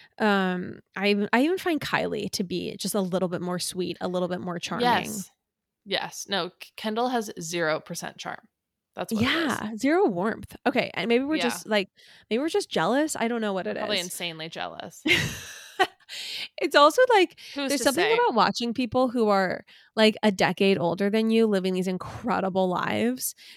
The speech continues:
Speaker 1: that's,
Speaker 2: Mm-hmm.
Speaker 1: like, very just, like, it's amazing.
Speaker 2: It's
Speaker 1: But I think there is something
Speaker 2: aspirational and,
Speaker 1: about,
Speaker 2: yeah.
Speaker 1: like, when someone's, like, literally your age or younger and they have such a better life than you,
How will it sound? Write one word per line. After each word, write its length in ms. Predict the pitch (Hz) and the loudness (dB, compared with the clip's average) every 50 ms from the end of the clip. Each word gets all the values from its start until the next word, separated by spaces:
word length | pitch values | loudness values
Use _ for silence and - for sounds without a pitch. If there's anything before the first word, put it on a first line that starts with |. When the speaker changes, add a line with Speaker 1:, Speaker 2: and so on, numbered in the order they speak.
| - 196 | 0 4
Speaker 1:
that's, 240 | 214 208 196 180 | 4 4 4 2
Speaker 2:
Mm-hmm. 80 | 175 208 | 2 2
Speaker 1:
like, 440 | 196 190 190 202 196 190 - - - _ _ - - | 4 4 4 2 0 -2 -4 -14 -16 _ _ -14 -6
very 440 | 196 196 247 226 220 208 214 214 220 | 2 6 8 8 8 8 6 6 4
just, 200 | 214 220 190 - | 4 0 0 2
like, 180 | - 254 226 - _ _ - - | 0 0 0 -6 _ _ -4 0
it's 180 | 403 381 - | 0 2 4
amazing. 1000 | 466 466 453 427 440 440 453 480 494 523 539 523 440 392 359 294 247 226 214 208 | 2 2 2 4 4 6 8 8 8 6 4 2 2 2 4 4 2 0 0 -2
Speaker 2:
It's 80 | - 202 | 0 4
Speaker 1:
But 100 | 240 240 | 6 6
I 60 | 240 | 6
think 160 | 233 285 - | 4 2 0
there 100 | - 440 | 2 2
is 180 | - 196 233 - | 2 2 2 2
something 280 | 240 208 220 226 233 | 2 2 2 2 2
Speaker 2:
aspirational 20 | 233 | 2
and, 20 | |
Speaker 1:
about, 240 | 226 208 208 202 - | 2 4 4 4 4
Speaker 2:
yeah. 140 | - 208 214 | 4 4 2
Speaker 1:
like, 160 | 214 - - - - - _ _ _ _ _ | 2 0 -4 -12 -20 -20 _ _ _ _ _
when 100 | - 240 | 0 0
someone's, 260 | 240 - 226 226 226 240 | 2 4 2 4 4 2
like, 120 | 226 202 | 2 2
literally 380 | 208 208 208 202 202 208 208 202 | 2 2 2 4 4 4 4 2
your 200 | 175 180 180 180 | 2 2 2 4
age 220 | 185 190 190 196 | 4 2 2 2
or 60 | 196 | 0
younger 400 | 190 180 175 170 180 185 196 208 | 0 0 -2 -4 -2 0 2 2
and 120 | 208 202 196 | 2 2 0
they 40 | |
have 100 | 190 190 | 0 0
such 340 | - - - 214 202 180 - | -2 -2 -2 0 0 0 0
a 60 | 240 | 0
better 260 | 185 214 214 214 208 202 | 0 0 0 0 0 -2
life 320 | 196 - - 214 - - | -2 -2 -4 -4 -4 -2
than 200 | - 269 269 269 | -2 0 0 0
you, 280 | 277 285 285 302 339 | 2 2 2 2 2